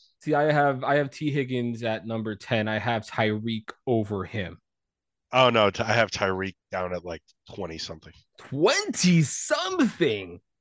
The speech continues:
Speaker 2: Tyreek said basically that he only intends to play, like, another year.
Speaker 1: He, he's playing the contract out. He was, it was a three-year contract. He got two years left, this season and
Speaker 2: Um,
Speaker 1: next.
Speaker 2: e-,
Speaker 1: Listen,
Speaker 2: e-, e-,
Speaker 1: if
Speaker 2: even
Speaker 1: you,
Speaker 2: still,
Speaker 1: if
Speaker 2: he said he wanted to retire sooner rather than later.
Speaker 1: I
Speaker 2: So
Speaker 1: don't
Speaker 2: I can't,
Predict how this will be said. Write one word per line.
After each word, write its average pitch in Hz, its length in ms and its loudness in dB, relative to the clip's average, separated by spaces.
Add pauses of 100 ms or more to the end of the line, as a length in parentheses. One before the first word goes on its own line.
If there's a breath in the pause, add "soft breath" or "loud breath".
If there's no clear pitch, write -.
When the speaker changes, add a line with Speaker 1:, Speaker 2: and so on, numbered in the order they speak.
(300)
Speaker 2:
Tyreek 143 400 2
said 156 500 4
basically 113 460 2
that 104 160 0
he 165 180 0
only 147 320 2
intends 123 380 -4
to - 80 -12
play, 120 180 -6
like, 110 160 -2
another 110 300 0
year. 92 500 -4 (380)
Speaker 1:
He, 214 100 -6
he's 226 240 -4
playing 262 260 0
the 202 140 0
contract 180 640 0
out. 165 240 0
He 131 80 -4
was, 127 240 -14
it 156 60 -6
was 156 100 -2
a 156 60 0
three-year 233 380 -6
contract. 180 440 -6
He 208 80 -6
got 349 220 -2
two 262 180 0
years 254 300 0
left, 73 240 -10 (100)
this 202 260 -4
season 233 320 -2
and 196 80 2
Speaker 2:
Um, 165 80 6
Speaker 1:
next. 214 240 4
Speaker 2:
e-, - 40 2
Speaker 1:
Listen, 151 300 2
Speaker 2:
e-, 175 80 -4 (100)
e-, 185 160 2
Speaker 1:
if 190 120 4
Speaker 2:
even 185 180 4
Speaker 1:
you, 294 60 4
Speaker 2:
still, 135 300 6 (340)
Speaker 1:
if 185 120 0
Speaker 2:
he 160 80 2
said 156 180 2
he 147 60 4
wanted 135 240 2
to 139 40 -4
retire 139 380 -2
sooner 120 300 -2
rather 120 240 0
than 120 180 -2
later. 202 380 -6
Speaker 1:
I - 20 -8
Speaker 2:
So 117 160 4
Speaker 1:
don't 101 180 0
Speaker 2:
I 123 140 2
can't, 120 320 -2